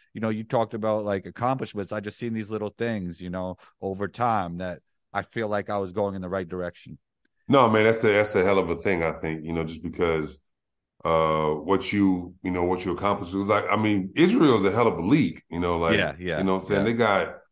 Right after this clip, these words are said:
Speaker 2: when I was, when I was hooping overseas, like, I used to watch Maccabi Tel Aviv, literally, like, like the Cosby Show. It was on EuroLeague every Tuesday night,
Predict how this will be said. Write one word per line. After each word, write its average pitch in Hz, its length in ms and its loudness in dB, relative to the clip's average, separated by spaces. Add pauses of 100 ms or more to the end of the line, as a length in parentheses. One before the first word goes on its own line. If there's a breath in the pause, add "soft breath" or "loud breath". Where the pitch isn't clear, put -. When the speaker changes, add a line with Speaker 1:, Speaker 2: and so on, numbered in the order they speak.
(260)
Speaker 2:
when 98 140 0
I 123 140 8
was, 120 320 4
when 101 200 0
I 113 140 6
was 117 200 2
hooping 104 260 -2
overseas, 87 500 0
like, 82 120 0
I 92 120 2
used 107 140 0
to 95 60 0
watch 95 300 0
Maccabi 90 420 -2
Tel 92 160 2
Aviv, 87 480 0
literally, 85 580 -2
like, 78 300 -8 (520)
like 85 160 -4
the 90 100 -4
Cosby 110 440 2
Show. 85 460 2
It 85 60 -4
was 85 200 -2
on 85 340 0
EuroLeague 90 760 0
every 85 720 -2
Tuesday 87 760 -2
night, 92 400 -2